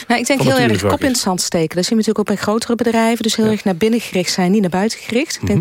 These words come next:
Speaker 1: dat dat een heel gevaarlijk punt is. En ook je eigen kwaliteiten on-, overschatten. Dus heel erg het idee hebben: "Oh, het komt allemaal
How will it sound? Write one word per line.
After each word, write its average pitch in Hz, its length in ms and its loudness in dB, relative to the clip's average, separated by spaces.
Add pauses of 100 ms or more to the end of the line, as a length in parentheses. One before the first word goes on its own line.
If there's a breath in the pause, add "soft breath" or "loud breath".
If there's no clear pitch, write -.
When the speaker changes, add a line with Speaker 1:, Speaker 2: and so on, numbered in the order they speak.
Speaker 1:
dat - 20 -2
dat 208 180 -2
een 214 60 2
heel 214 140 2
gevaarlijk 202 380 -2
punt 208 260 0
is. - 260 -2 (440 loud breath)
En 208 240 0
ook 208 160 0
je - 80 0
eigen 202 220 -2
kwaliteiten 220 540 0
on-, 175 200 0
overschatten. 156 800 -2
Dus 160 180 -2
heel 208 180 2
erg 202 120 2
het - 100 -6
idee 196 260 2
hebben: 190 240 0
"Oh, 196 80 0
het 196 100 -2
komt 185 200 -2
allemaal 185 160 2